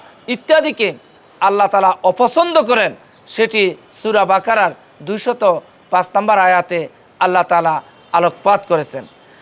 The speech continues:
আমরা এই যে গতকালকের তেলাওয়াতে যেই বিষয়গুলা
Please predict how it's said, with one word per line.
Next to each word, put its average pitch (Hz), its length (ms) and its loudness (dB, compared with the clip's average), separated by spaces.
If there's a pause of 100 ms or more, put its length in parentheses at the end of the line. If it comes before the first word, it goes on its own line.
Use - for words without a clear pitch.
(440)
আমরা 262 420 2 (560)
এই 240 120 0
যে 226 200 0
গতকালকের 233 640 -2
তেলাওয়াতে 214 640 0 (460)
যেই 196 480 -2 (300)
বিষয়গুলা 233 640 -2